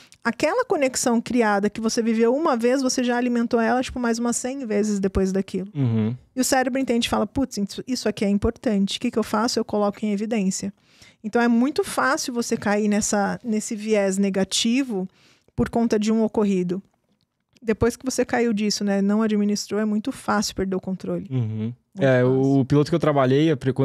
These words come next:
Speaker 2: a primeiro, a primeira temporada que eu trabalhei com ele, foi a Fórmula quatro inglesa.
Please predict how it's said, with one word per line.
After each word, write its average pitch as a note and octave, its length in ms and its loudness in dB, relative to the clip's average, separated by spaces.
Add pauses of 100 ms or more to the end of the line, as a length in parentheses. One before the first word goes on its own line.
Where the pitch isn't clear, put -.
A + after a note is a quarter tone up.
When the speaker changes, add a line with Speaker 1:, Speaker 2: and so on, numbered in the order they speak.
Speaker 2:
a B2 40 2
primeiro, D3+ 500 2
a C#3 40 0
primeira C#3+ 260 2
temporada D3 420 4
que A#2 40 0
eu A#2+ 40 0
trabalhei B2 320 4
com B2 160 4
ele, D3+ 260 4 (420)
foi - 160 4
a A#2+ 40 6
Fórmula B2+ 300 4
quatro B2+ 300 2
inglesa. B2+ 480 6